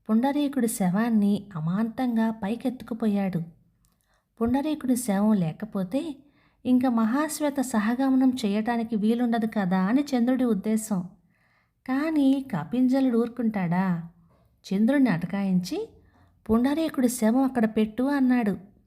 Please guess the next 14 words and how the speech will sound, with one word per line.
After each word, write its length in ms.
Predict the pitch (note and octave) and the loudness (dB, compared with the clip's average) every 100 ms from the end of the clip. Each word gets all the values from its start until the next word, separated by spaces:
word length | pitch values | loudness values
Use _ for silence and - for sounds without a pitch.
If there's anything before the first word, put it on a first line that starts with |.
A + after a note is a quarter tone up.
| _ _ _ _ _ | _ _ _ _ _
చంద్రుడు 420 | - D4 D4+ F4 | -2 0 0 0
పెట్టనన్నాడు. 920 | G#4 E4 C4 F#3 E3 D#3 D#3 D#3 E3+ F3+ - - _ _ _ - | -2 -4 0 0 0 0 -2 0 -2 -4 -8 -20 _ _ _ -8
అప్పుడు 260 | G3+ G#3 | -2 -2
కపింజలుడు, 1040 | G#3 F3 F3 C4 C4 C4 A#3+ G3+ G#3 G#3+ A3 - _ _ F3 | 0 -2 2 4 4 2 0 2 2 2 -2 -6 _ _ -2
"మనుషులంటే 640 | G3 B3+ C#4+ D#4+ D4+ C#4 | 0 2 0 0 0 0
తేలిగ్గా 640 | C4+ A3 A3+ B3+ G#3+ C4 | 0 2 2 2 0 2
మాట్లాడావు 720 | A#3 F3+ E3+ F3 G#3 G3 F3 E3 | 2 2 0 -4 -4 -2 -2 -2
కనుక 380 | E3 E3 C4+ F#4+ - _ _ _ _ _ - | -4 -4 -6 -8 -12 _ _ _ _ _ 0
నువ్వు 260 | G3 B3+ D#4+ | 2 2 0
కూడా 240 | F4 E4+ | -2 0
ఒక 240 | C#4+ A#3+ F#3 | 0 2 2
మనిషివై 640 | E3 F#3 A#3 C#4 C4+ C4 | 4 2 2 0 2 2
భూలోకంలో 640 | E3+ F3 G#3 A3 A#3 A3 | 2 2 0 0 0 0
పుట్టు. 380 | - G3 F#3 | 0 -4 -4